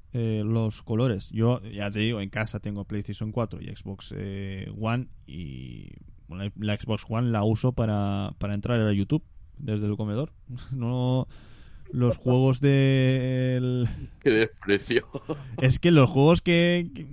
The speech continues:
Speaker 1: que, es que, por ejemplo, es que lo, la, la ma-, las compras y demás las hace mi hermana. Y mi hermana dice, "Es que yo paso de pagar el Gold porque me obligan a pagar el Gold para jugar al Fortnite.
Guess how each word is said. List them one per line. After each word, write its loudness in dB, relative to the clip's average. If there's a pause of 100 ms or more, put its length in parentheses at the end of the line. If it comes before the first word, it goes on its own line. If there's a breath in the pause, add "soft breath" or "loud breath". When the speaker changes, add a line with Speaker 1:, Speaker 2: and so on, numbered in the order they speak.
(320)
Speaker 1:
que, -10
es -4
que, 0
por -2
ejemplo, -2
es -2
que -2
lo, 2
la, 0
la -2
ma-, -4
las -4
compras 2
y 0
demás 0
las -2
hace -2
mi 0
hermana. -6 (200)
Y -2
mi -2
hermana -2
dice, -2
"Es -8
que -6
yo 0
paso -2
de -2
pagar -6
el -8
Gold 0 (340 soft breath)
porque -6
me -2
obligan 0
a -2
pagar -4
el 2
Gold 2
para 0
jugar 4
al 2
Fortnite. -6